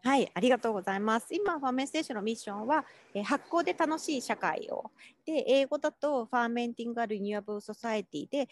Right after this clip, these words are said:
Speaker 2: 発酵技術で循環型社会を作るというのがキーワードです。で、実は今、あの、ミッション、ビジョンをもう一回言語化し直そうっていう作業をしています。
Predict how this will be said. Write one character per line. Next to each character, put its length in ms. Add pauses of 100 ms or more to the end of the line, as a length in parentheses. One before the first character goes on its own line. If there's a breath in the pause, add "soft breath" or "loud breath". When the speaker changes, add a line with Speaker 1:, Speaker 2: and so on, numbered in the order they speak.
(160 soft breath)
Speaker 2:
発 180 (100)
酵 240 (140)
技 140
術 260
で 120
循 180
環 140
型 160
社 120
会 120
を 100
作 220
る 160
と 140
い 20
う 20
の 100
が 120
キ 160
ー 40
ワ 80
ー 20
ド 100
で 100
す。 80 (340 loud breath)
で、 120
実 380
は 340
今、 460
あ 100
の、 340
ミ 100
ッ 20
シ 120
ョ 40
ン、 40
ビ 100
ジ 100
ョ 60
ン 80
を 180
も 100
う 40
一 100
回 180
言 220
語 100
化 100
し 140
直 180
そ 220
う 40
っ 40
て 100
い 80
う 40
作 180
業 160
を 240
し 120
て 100
い 100
ま 120
す。 180